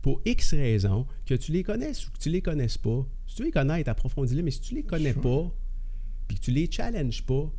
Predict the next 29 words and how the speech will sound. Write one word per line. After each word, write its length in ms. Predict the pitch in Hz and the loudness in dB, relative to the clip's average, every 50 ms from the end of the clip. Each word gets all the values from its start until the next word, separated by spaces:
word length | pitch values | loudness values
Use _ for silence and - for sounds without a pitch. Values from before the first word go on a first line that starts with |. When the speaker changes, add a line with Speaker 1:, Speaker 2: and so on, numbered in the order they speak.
| - | -2
Speaker 1:
les 240 | 110 107 127 135 135 | 0 2 2 2 4
principes 640 | - - - 160 170 165 156 143 - - - 196 - - | 4 4 4 4 4 2 2 0 0 0 0 -2 -4 -2
à 80 | 135 127 | -2 -2
l'arrière 260 | 127 123 123 123 120 | 0 0 0 0 0
de 100 | 113 110 | 0 -2
ça, 320 | 101 - - 135 143 160 156 - - | -2 -2 -2 -2 -2 -2 -4 -6 -4
c'est 80 | - 107 | -2 0
des 140 | 104 110 113 | 0 0 2
principes 600 | - 120 117 110 104 101 - - 147 147 - - - | 2 0 0 2 0 0 0 -2 -4 -4 -6 -8 -6
qui 120 | - 110 | -6 -4
vont 280 | 92 101 98 98 95 92 | -2 -2 0 0 0 0
jamais 460 | 90 92 104 135 139 139 139 135 127 | 0 0 -2 -2 -2 -2 -2 -2 -4
te 120 | - - | -4 -4
mettre 220 | 107 104 104 101 95 | -4 -2 -2 -2 -2
dans 160 | 87 95 87 | -2 -2 -2
la 80 | 90 | -2
merde, 280 | 90 90 85 76 - - - - - | -2 -2 -2 -4 -4 -6 -8 -4 -2
Speaker 2:
C'est 80 | 101 | 0
ça. 80 | 92 101 - - - - - - | 0 0 -2 -4 -8 -10 -10 -6
Speaker 1:
qui 80 | - 98 | -4 -2
vont 100 | 95 95 | -2 -2
tout 120 | - 135 | -2 -2
le 40 | - | -2
temps 140 | - 139 131 | -2 -4 -4
te 40 | - | -4
sortir 300 | 113 92 - 110 95 92 | -4 -4 -2 -2 -2 0
de 100 | 87 87 | 0 -2
là. 60 | 90 95 | -2 0
Speaker 2:
Oui. 220 | - 113 107 107 | 2 2 2 2